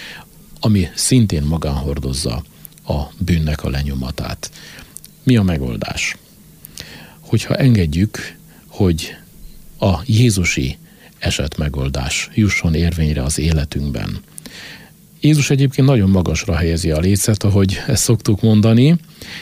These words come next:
hiszen ő ilyet is mond, éppen említettük, hogy a Máté öt, öt, tessék föllapozni, és ott találunk erre nézve, ö,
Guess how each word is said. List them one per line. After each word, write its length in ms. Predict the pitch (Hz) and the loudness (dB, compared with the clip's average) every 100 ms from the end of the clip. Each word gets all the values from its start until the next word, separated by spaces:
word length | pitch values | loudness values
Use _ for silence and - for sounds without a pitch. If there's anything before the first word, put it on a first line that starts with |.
| - - | -16 -2
hiszen 480 | 123 - 120 123 143 | 0 2 4 4 4
ő 100 | 131 | 2
ilyet 340 | 165 139 107 | 4 4 4
is 180 | 104 - | 0 2
mond, 520 | 117 135 147 156 143 117 - - - | 4 6 6 6 2 0 -6 -12 -8
éppen 540 | - 127 - 110 107 107 | -2 -2 2 4 4 4
említettük, 640 | - 123 110 101 104 - | 4 4 4 2 0 0
hogy 160 | 101 101 | 0 4
a 60 | 104 | 4
Máté 420 | 107 101 104 92 | 4 2 2 2
öt, 360 | 113 107 - - - - - - - | 2 0 -2 -14 -18 -18 -16 -18 -14
öt, 320 | - 101 - - | -2 -2 -2 -4
tessék 360 | 123 110 104 | -2 0 -2
föllapozni, 680 | - 123 117 113 123 110 117 | 2 4 4 4 2 4 4
és 160 | 98 - | 4 2
ott 400 | 123 - - - - 139 123 | 0 -2 -12 -14 -10 -8 -4
találunk 580 | - 110 101 95 95 90 | 0 2 4 4 2 2
erre 280 | - 104 95 | 0 2 4
nézve, 560 | 98 92 90 87 78 - | 4 2 2 0 -2 -2
ö, 140 | - | 0